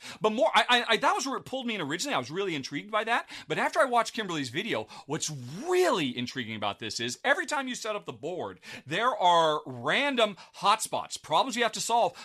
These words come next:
but also opportunities that you can go and, you know, get reinforcements. And as you travel around the board, you're having to decide, "Well, am I gonna, am I gonna take a detour to get this bonus out of the library, or am I gonna go right to the moon and fight the problem that's up there?"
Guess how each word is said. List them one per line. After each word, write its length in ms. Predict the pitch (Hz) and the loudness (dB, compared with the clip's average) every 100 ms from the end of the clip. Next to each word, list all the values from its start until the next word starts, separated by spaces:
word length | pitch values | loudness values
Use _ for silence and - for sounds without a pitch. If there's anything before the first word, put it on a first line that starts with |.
| - | -4
but 140 | 170 | 0
also 460 | 170 269 - 170 156 | 2 2 2 -2 2
opportunities 680 | 196 208 180 - 277 233 127 | 2 2 -2 -4 -4 -4 -6
that 60 | 165 | -8
you 160 | 196 | -10
can 200 | 185 202 | -10 -8
go 300 | 156 170 160 - - | 0 0 0 -4 -4
and, 320 | 175 170 160 | 0 0 0
you 60 | 165 | -2
know, 60 | |
get 220 | 143 208 214 | -2 -4 -2
reinforcements. 760 | 196 156 - 233 - 101 131 | -4 -4 -2 -2 -2 -6 -2
And 140 | 190 - - 151 | -2 -2 -14 -2
as 200 | 180 226 | 2 2
you 80 | 233 | 0
travel 400 | - 226 220 247 | -4 0 0 0
around 200 | 233 233 | 0 0
the 60 | 208 | -2
board, 440 | 156 262 180 165 | -4 -2 -2 -2
you're 200 | 156 151 | -2 0
having 240 | 156 185 180 | 0 0 0
to 180 | 156 | -2
decide, 340 | 131 127 208 147 - - | -2 0 0 0 -6 -4
"Well, 360 | 127 175 190 - | 2 4 4 0
am 140 | 139 | 0
I 80 | 143 | 0
gonna, 360 | 143 170 139 127 | 0 0 0 -2
am 100 | 131 | -4
I 80 | 139 | -2
gonna 180 | 151 240 | -2 -2
take 160 | 254 233 | 0 0
a 80 | |
detour 580 | 156 113 277 - 165 131 - - | -2 -2 -4 -4 -4 -4 -6 -12
to 80 | 156 | -8
get 160 | 180 - | -6 -4
this 180 | 214 | -6
bonus 500 | 139 175 262 160 123 - | -2 0 0 0 -2 0
out 260 | 160 175 175 | 2 4 2
of 160 | 170 | 0
the 80 | 151 | 0
library, 520 | 139 190 254 269 285 | 0 0 0 0 0
or 20 | |
am 80 | 185 | 0
I 80 | 160 | 0
gonna 140 | 160 | -2
go 140 | 147 127 | -2 -2
right 240 | 131 196 | 0 0
to 100 | - | -2
the 80 | 185 | -8
moon 340 | 180 190 151 131 - | -6 -4 -4 -6 -10
and 200 | 139 143 | -8 -4
fight 200 | 185 175 | 0 0
the 80 | 170 | -2
problem 400 | - 175 190 156 | 0 2 2 -2
that's 160 | 120 120 | -4 -4
up 140 | 104 | -4
there?" 220 | 95 - | -8 -12